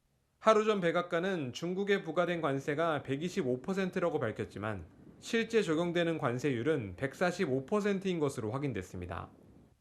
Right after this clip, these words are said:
지난 이월 중국이 마약성 진통제 펜타닐 유입에 책임이 있다며 부과했던 이십 퍼센트가 추가된 수치입니다.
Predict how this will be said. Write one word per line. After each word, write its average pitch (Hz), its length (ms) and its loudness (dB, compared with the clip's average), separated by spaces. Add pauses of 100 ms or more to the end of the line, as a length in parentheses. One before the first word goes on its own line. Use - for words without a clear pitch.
(180)
지난 196 300 4
이월 190 380 6
중국이 185 520 0
마약성 165 540 4
진통제 190 600 2
펜타닐 220 540 0
유입에 175 340 0
책임이 202 400 -2
있다며 151 380 0
부과했던 123 680 0 (120)
이십 156 340 -4
퍼센트가 165 640 0
추가된 185 480 -2
수치입니다. 95 720 -6